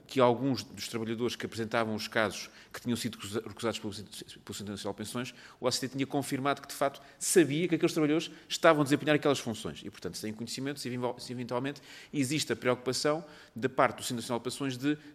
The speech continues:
ter transmitido a algum outro organismo ou procurado esclarecimento co-, junto a algum outro organismo, eh, do Estado, como, por exemplo, o A C T,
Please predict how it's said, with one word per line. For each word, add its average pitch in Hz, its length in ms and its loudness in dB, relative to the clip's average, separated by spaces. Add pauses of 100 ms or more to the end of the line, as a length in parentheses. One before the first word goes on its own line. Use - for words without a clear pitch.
ter 165 320 4
transmitido 139 880 0
a 120 60 0
algum 127 340 2
outro 143 220 4
organismo 110 480 0
ou 120 100 4
procurado 139 480 4
esclarecimento 131 580 -2
co-, 107 200 -6 (100)
junto 120 300 -2
a - 20 4
algum 110 160 0
outro 113 180 -2
organismo, 101 380 -2 (340)
eh, 101 140 2
do 98 80 -4
Estado, - 380 2 (180)
como, 120 160 2
por 107 160 -4
exemplo, 107 280 0
o - 20 8
A 113 40 2
C 131 120 0
T, 151 240 0